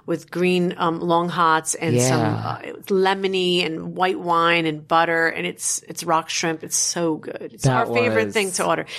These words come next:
Speaker 1: And garlicky. It's, it's really good.
Speaker 2: And I love, like, your pizza menu is very extensive.
Speaker 1: It is.
Speaker 2: A lot of places you go and it's like, you know, like
Speaker 1: Right, the usuals.
Speaker 2: Yeah, you
Speaker 1: We
Speaker 2: have
Speaker 1: have
Speaker 2: a
Speaker 1: a lot.
Speaker 2: lot of good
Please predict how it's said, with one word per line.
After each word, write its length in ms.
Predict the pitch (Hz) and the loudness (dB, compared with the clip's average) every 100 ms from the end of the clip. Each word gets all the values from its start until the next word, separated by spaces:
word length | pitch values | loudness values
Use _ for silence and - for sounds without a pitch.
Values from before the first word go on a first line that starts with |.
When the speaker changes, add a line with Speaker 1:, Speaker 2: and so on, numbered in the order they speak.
| - | -8
Speaker 1:
And 140 | 170 | -4
garlicky. 720 | 160 175 180 180 180 190 180 185 | 2 2 2 -2 -4 -4 -2 -2
It's, 180 | 190 | -2
it's 240 | - 170 - | -2 -2 -6
really 240 | 156 - - | -4 -4 -4
good. 340 | - 92 - - - | -4 -4 -6 -16 0
Speaker 2:
And 300 | 170 185 170 | 2 4 4
I 120 | 139 | 2
love, 260 | 127 135 127 | 6 4 6
like, 240 | 123 - | 0 0
your 340 | 123 127 147 | 2 4 4
pizza 340 | 147 - 131 131 | 2 -2 0 2
menu 300 | 131 127 107 | 2 2 0
is 140 | 104 | -2
very 480 | 98 117 107 110 107 | -2 2 4 2 0
extensive. 720 | 101 - 98 98 - 95 98 | -8 -6 -4 -4 -4 -8 -2
Speaker 1:
It 120 | 180 | 2
is. 200 | 170 147 | 4 4
Speaker 2:
A 20 | 127 | 2
lot 240 | 127 147 | 4 4
of 80 | 151 | 2
places 400 | 165 151 151 120 | -2 0 0 2
you 80 | 123 | 2
go 240 | 127 123 | 4 4
and 100 | 120 | 4
it's 160 | 113 - | 0 2
like, 280 | 113 110 | 2 2
you 80 | 208 | 2
know, 340 | 233 156 180 175 | 4 2 0 -4
like 160 | 127 113 | -4 -2
Speaker 1:
Right, 260 | 202 180 175 | 0 0 -2
the 160 | 214 | -2
usuals. 520 | 226 180 160 - - | -2 -2 -4 -4 2
Speaker 2:
Yeah, 340 | 156 151 104 95 | 4 4 2 -2
you 300 | 107 113 135 | -2 2 4
Speaker 1:
We 60 | |
Speaker 2:
have 120 | 220 - | 4 4
Speaker 1:
have 20 | |
Speaker 2:
a 20 | |
Speaker 1:
a 20 | |
lot. 480 | 131 180 165 151 143 | 4 4 4 4 2
Speaker 2:
lot 20 | 156 | 0
of 260 | 117 107 | -6 -8
good 480 | 131 123 120 117 | 2 6 6 4